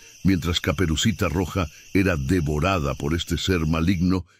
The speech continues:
que había poseído a su abuela. Desde entonces, nadie se aventuró cerca de la cabaña de la abuela. La historia de Caperucita Roja se convirtió en una leyenda macabra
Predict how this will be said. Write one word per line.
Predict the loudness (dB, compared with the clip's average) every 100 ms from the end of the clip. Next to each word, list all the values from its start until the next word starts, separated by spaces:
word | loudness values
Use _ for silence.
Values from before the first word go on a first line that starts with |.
| _
que | 0
había | 2 2 0
poseído | 0 -4 0 2 2 2 0
a | -2
su | -2 -2
abuela. | -2 -2 -2 -4 -8 -12 -20 -20 -20 -10
Desde | 0 2 2
entonces, | 2 2 0 0 -2 -4 -14 -8 2
nadie | 4 4 2 0
se | 0 0
aventuró | 2 0 2 2 2 0
cerca | -2 0 0 0 0
de | 0
la | 0
cabaña | 0 0 2 2 2 2
de | 0
la | 0
abuela. | 0 0 -2 -4 -8 -16 -20 -20 -2
La | 0
historia | 2 2 2 2
de | 0 0
Caperucita | -2 0 0 0 0 0
Roja | 0 0 0 -2 -4 -20 -4
se | 0 2
convirtió | 4 2 2 2 2 0 -8 -4
en | 2 4
una | 4 4
leyenda | 2 2 4 4 2 2
macabra | 0 0 -2 -2 -6